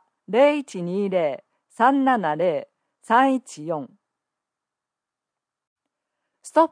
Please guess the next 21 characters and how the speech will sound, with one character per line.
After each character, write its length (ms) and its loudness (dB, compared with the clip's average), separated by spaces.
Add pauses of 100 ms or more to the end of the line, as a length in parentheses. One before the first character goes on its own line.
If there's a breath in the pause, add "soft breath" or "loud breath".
(100)
プ 300 -4
フ 80 -8
ィ 40 -4
ッ 20 -2
シ 280 -8
ン 100 0
グ 80 -2
詐 260 -2
欺。 140 -20 (1300)
フ 80 -6
ィ 20 -2
ッ 40 -2
シ 280 -4
ン 80 0
グ 100 0
対 240 0
策 480 -10
三 320 -2
か 180 0
条。 400 -4 (1000)
一、 420 -10